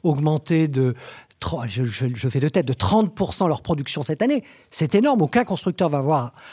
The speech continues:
va, va réussir une telle performance. Et en plus de ça, être tout, tout, chaque trimestre plus rentable. C'est une entreprise, c'est un écosystème. Il, un, un de nos internautes le disait, Tesla, c'est un constructeur de voitures, mais c'est aussi un réseau de bornes. C'est aussi, euh,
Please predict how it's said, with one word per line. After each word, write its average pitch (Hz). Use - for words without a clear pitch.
va, 135
va 151
réussir 196
une 160
telle 156
performance. 226
Et 349
en 311
plus 285
de 226
ça, 240
être -
tout, 220
tout, -
chaque 247
trimestre 220
plus 214
rentable. 170
C'est 175
une 156
entreprise, 180
c'est -
un 160
écosystème. 220
Il, 196
un, 202
un 214
de 220
nos 190
internautes 175
le 165
disait, 147
Tesla, 160
c'est 139
un -
constructeur 127
de 131
voitures, 143
mais 147
c'est -
aussi 139
un 135
réseau 143
de 160
bornes. 202
C'est 185
aussi, 202
euh, 185